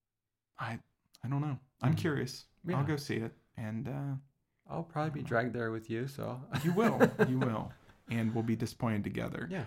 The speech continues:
Speaker 1: I always go into these things much more optimistic. You go in much more pessimistic. So it always feels like after the movie, you're like, "Tsk, I told you." And I'm like,
Speaker 2: <laughs>
Speaker 1: "Oh, no, I'm so heartbroken. I'm so disappointed.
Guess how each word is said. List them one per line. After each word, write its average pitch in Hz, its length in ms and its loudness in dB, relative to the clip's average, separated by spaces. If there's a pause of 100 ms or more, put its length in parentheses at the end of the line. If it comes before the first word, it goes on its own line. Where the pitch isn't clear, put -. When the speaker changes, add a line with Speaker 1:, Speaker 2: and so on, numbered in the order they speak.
Speaker 1:
I 135 140 8
always 160 200 8
go 127 200 2
into 120 160 0
these 113 220 0
things 110 300 -2
much 110 180 -2
more 110 120 -2
optimistic. 104 720 -2 (320)
You 113 120 2
go 117 160 4
in 104 260 2
much 110 260 -2
more 104 140 2
pessimistic. 113 680 -2
So 117 160 2
it 107 60 4
always 117 240 2
feels 117 220 -2
like 104 140 -2
after 107 260 0
the 107 80 0
movie, 101 220 -2
you're 98 100 -2
like, 101 240 -4 (180)
"Tsk, - 260 -14
I 117 80 -6
told - 260 -6
you." 104 160 -8 (340)
And 123 100 4
I'm 147 180 10
like, 135 260 8
Speaker 2:
<laughs> - 40 -4
Speaker 1:
"Oh, 196 220 4
no, 190 240 2
I'm 185 120 2
so 190 280 -2
heartbroken. 165 840 0
I'm 156 100 0
so 180 140 -2
disappointed. 170 840 0